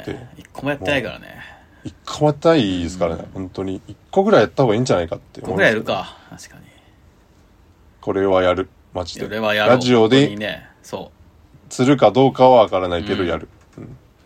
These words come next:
Speaker 2: ちょうどね、そろそろ秋冬物をね、ちょっと欲しいなと思ってたから。
Speaker 1: あ、確かに。
Speaker 2: で、なんか俺派手なね、服をね、着る時にね、
Speaker 1: はい。
Speaker 2: その、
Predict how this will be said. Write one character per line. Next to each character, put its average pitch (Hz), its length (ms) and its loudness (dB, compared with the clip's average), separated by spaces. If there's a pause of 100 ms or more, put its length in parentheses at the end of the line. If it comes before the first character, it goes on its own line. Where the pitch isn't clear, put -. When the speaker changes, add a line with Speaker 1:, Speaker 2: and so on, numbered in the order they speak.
(280)
Speaker 2:
ち - 100 -8
ょ 131 120 0
う - 40 0
ど 135 100 0
ね、 139 140 0
そ 151 120 -2
ろ 131 140 2
そ 110 140 -6
ろ 101 320 -10
秋 104 500 -8
冬 113 280 -4
物 107 360 -4
を 107 60 -6
ね、 131 260 -2
ち - 80 -10
ょ - 20 -4
っ 110 40 -10
と 98 100 -16
欲 90 160 -12
し 127 180 -4
い 107 40 -4
な 101 160 -6
と - 100 -18
思 95 100 -16
っ - 20 -20
て - 100 -20
た 95 60 -14
か 87 100 -12
ら。 87 140 -4
Speaker 1:
あ、 104 100 2 (360)
確 - 200 -6
か 90 120 -4
に。 - 80 -10
Speaker 2:
で、 - 60 -18 (600)
な 104 80 -12
ん - 20 -18
か 104 60 -14
俺 101 100 -14
派 160 240 -6
手 269 140 -4
な 339 160 -4
ね、 113 200 -4
服 135 400 -6
を 113 60 -4
ね、 101 500 -8
着 - 140 -12
る 113 80 -8
時 98 300 0
に 98 100 -16
ね、 98 80 -16
Speaker 1:
は 98 40 -18
い。 - 40 -18
Speaker 2:
そ 110 100 -18
の、 98 300 -18